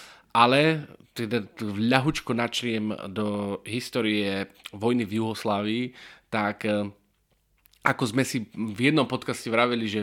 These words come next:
Gavrilo Princip, e, spôsobil, e, začiatok prvej svetovej vojny, ale nebol to ten priamy následok.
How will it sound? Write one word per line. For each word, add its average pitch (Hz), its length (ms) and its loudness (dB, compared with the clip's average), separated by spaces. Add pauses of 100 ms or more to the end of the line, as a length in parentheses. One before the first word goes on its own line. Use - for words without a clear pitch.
(140)
Gavrilo 123 480 2
Princip, 113 560 0
e, 101 260 2
spôsobil, 107 680 0
e, 98 180 -2 (520)
začiatok 117 420 -2
prvej 113 260 -4
svetovej 113 340 -2
vojny, 113 280 2 (240)
ale 127 180 2
nebol 147 240 4
to 113 140 -2
ten 107 160 -2
priamy 117 320 2
následok. 110 640 0